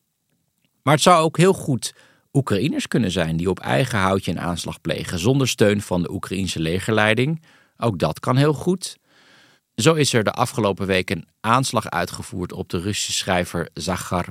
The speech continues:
Prilepin, een hele enge nationalist. Ja, in een video pocht hij dat hij al, eh, heel veel Oekraïners heeft vermoord. En, eh, op het moment van de aanslag was hij onderweg terug uit de Volksrepubliek Luhansk,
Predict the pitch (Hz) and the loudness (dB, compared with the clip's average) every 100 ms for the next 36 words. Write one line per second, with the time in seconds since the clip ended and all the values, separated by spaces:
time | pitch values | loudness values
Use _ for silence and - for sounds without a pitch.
0 | - - 82 82 87 110 - 165 190 190 | -8 -4 0 2 2 2 2 2 2 -2
1 | _ _ - 90 92 131 87 87 87 90 | _ _ -8 -4 -2 0 -2 -2 -2 -2
2 | 90 - 87 127 180 - - - _ _ | -2 -2 2 4 2 0 -6 -16 _ _
3 | - - _ _ _ _ _ 85 78 80 | -20 -20 _ _ _ _ _ -8 -6 -10
4 | - - 90 87 104 98 90 - 113 - | -12 -4 -2 0 2 4 2 2 -2 0
5 | 95 90 87 85 90 87 85 82 71 92 | 0 0 0 -2 0 0 0 0 0 0
6 | 87 95 87 90 95 101 135 131 120 113 | 0 0 -2 -2 -2 2 2 4 2 2
7 | 107 98 101 110 - - _ - - _ | 0 2 4 2 -2 -16 _ -20 -20 _
8 | _ _ - 87 92 90 90 90 - 87 | _ _ -6 -2 0 2 2 0 -2 -2
9 | 87 85 - 82 82 76 - 90 90 98 | -2 -2 -2 -4 -6 -8 -10 -4 0 0
10 | 104 98 - 101 104 101 - 113 117 113 | 0 -2 -2 -2 -2 -2 0 0 2 2
11 | - 104 104 95 92 - 110 107 - - | 2 2 2 2 0 -2 0 -2 -4 -2
12 | 95 92 - 95 87 87 - 95 - 87 | 0 -2 -4 -2 0 0 0 -2 -2 -4
13 | 85 82 85 87 92 92 123 180 175 - | -4 -4 -4 -4 -2 2 4 4 0 -6
14 | - | -12